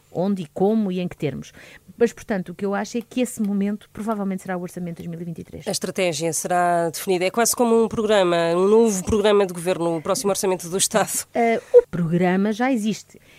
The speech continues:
Speaker 1: E é um programa para quatro anos, até quatro anos e meio. Este é um mandato muito longo, com uma perspectiva de estabilidade muito grande, por causa da maioria absoluta. E, portanto, é normal que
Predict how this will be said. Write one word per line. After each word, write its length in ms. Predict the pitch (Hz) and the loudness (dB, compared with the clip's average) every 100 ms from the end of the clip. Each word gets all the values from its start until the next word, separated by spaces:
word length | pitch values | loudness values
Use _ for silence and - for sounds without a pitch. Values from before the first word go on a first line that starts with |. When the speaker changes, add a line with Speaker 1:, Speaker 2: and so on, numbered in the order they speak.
| - - | -20 -8
Speaker 1:
E 160 | 151 | -2
é 40 | 156 | -2
um 60 | |
programa 400 | 151 156 160 156 | -4 -4 -2 -2
para 100 | 135 | -6
quatro 360 | 127 120 - 123 | -10 -12 -8 -4
anos, 200 | 160 226 | -2 -2
até 160 | 220 214 | -4 -4
quatro 320 | 196 185 175 | -4 -4 -6
anos 140 | 160 | -4
e 80 | 170 | -4
meio. 340 | 127 123 160 | -4 -2 -2
Este 140 | 156 156 | -4 -6
é 40 | |
um 20 | 147 | -6
mandato 380 | 151 156 151 | -4 -6 -4
muito 240 | 156 156 156 | -2 -2 -2
longo, 420 | 151 185 175 175 - | -2 0 -2 -6 -8
com 100 | 170 | -8
uma 140 | 160 | -8
perspectiva 440 | - - 160 165 | -10 -8 -8 -8
de 100 | 165 | -14
estabilidade 540 | - 160 160 151 151 156 | -10 -10 -8 -6 -6 -4
muito 220 | 151 156 | -8 -6
grande, 300 | 151 208 277 _ | -2 -2 -4 _
por 100 | - | -8
causa 220 | 151 147 | -8 -6
da 80 | 139 | -8
maioria 320 | 143 135 120 | -8 -8 -10
absoluta. 500 | 143 - 175 180 208 - - - | -12 -6 -6 -4 -8 -8 -20 -20
E, 40 | |
portanto, 240 | - 202 196 | -4 -2 2
é 100 | 196 | 4
normal 640 | 202 202 190 185 190 240 | 4 4 2 0 0 -4
que 400 | 240 214 208 226 | -6 -4 -2 -2